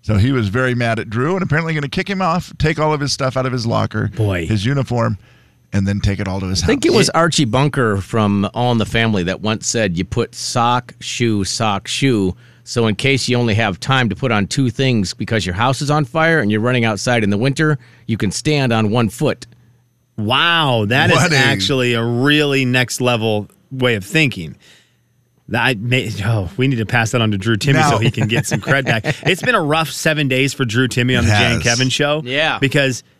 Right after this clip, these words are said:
Speaker 2: today we find out that he is, he's got clothes all over his, his place, and, and he puts on his clothes, just whatever's closest. And last Friday, Coach Few told us on the show that he was not great at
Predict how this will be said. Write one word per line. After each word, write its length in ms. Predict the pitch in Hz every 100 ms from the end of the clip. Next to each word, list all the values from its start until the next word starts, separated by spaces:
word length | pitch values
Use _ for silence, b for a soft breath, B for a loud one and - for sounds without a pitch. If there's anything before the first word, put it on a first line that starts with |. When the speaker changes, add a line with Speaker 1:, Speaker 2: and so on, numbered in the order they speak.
| b
Speaker 2:
today 580 | - 147 185 143 156 170
we 140 | 156 139
find 260 | 151 139
out 160 | 139 131
that 140 | 127
he 160 | 113 135
is, 340 | 120 120 139 _ _ 135
he's 180 | 139
got 140 | 127 120
clothes 260 | 143 139
all 140 | 123 120
over 220 | 123 117
his, 260 | 113 107 165
his 240 | - 123 107
place, 480 | - 127 117 139 -
and, 200 | 120 107 B B B
and 100 | 117
he 40 |
puts 240 | 113 147 127
on 160 | 131
his 120 | 127 107
clothes, 280 | 135 127
just 220 | 117 120 120
whatever's 380 | 120 123 110
closest. 480 | - 151 151 127 120 147
And 160 | 165 151
last 440 | 147 160 156 139
Friday, 560 | - 202 202 147 139 143 B B
Coach 260 | - 170 -
Few 260 | 180 196
told 260 | 175 156 143
us 120 | 135
on 180 | 151 185
the 80 | 143
show 380 | 110 123 113 127 B B B
that 140 | 143
he 100 | 156
was 180 | 156 151
not 360 | 123 135 180 165
great 400 | 180 220 180 -
at 140 | 151